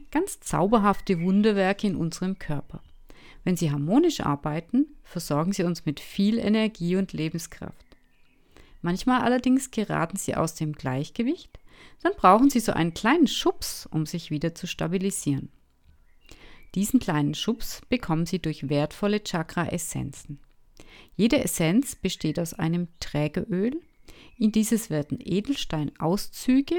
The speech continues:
also gemörsertes und geriebenes Edelsteinpulver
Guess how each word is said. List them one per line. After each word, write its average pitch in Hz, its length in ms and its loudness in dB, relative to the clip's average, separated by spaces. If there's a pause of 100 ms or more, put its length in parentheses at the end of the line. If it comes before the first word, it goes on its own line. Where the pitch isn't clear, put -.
(140)
also 139 320 -6
gemörsertes 170 880 0
und - 220 -6
geriebenes 180 800 0
Edelsteinpulver 208 1120 -4